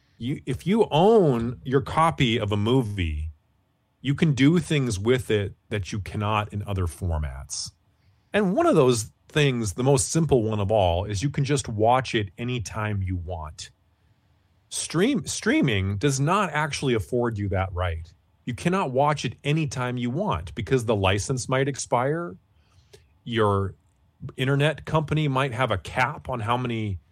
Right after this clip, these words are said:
how, how, how much you can use every month. Um, other challenges might present themselves to you. So I love owning my own physical media because that just means I can control how, when, and where I watch it.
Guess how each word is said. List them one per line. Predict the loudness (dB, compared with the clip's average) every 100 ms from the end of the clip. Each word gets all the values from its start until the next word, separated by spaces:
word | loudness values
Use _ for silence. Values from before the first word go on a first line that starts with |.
| _ _ -16 -16 -10
how, | -8 -8
how, | -6 -6
how | -2 -2
much | 0 -2
you | -4
can | -2 -2
use | 0 4 4 4
every | 2 2
month. | 2 0 -2 -10 -20 _ _ _ _ _ _
Um, | -4 0 2 0 -2 -6 _ _ -18 -16
other | -6 2 2
challenges | 4 4 4 4 2 2
might | 2 0
present | -2 0 0 -2
themselves | -4 0 0 0 -4
to | -4
you. | -2 -2 -4 -12 _ _ _ _ -6
So | -2 -2
I | 0
love | 0 4 4 4
owning | 2 2 4
my | 2 0 0
own | 0
physical | 0 -2 -2 -4
media | -2 -2 -2
because | -2 -2 0
that | 0
just | -2 -2
means | 0 2
I | 2
can | 0
control | -2 -6 -2 0 2 2 0
how, | -2 -2 0
when, | 0 -2 -4
and | -6 -6
where | -6 -4 -4
I | -6
watch | -8 -10 -10 -10 -14
it. | -18 -20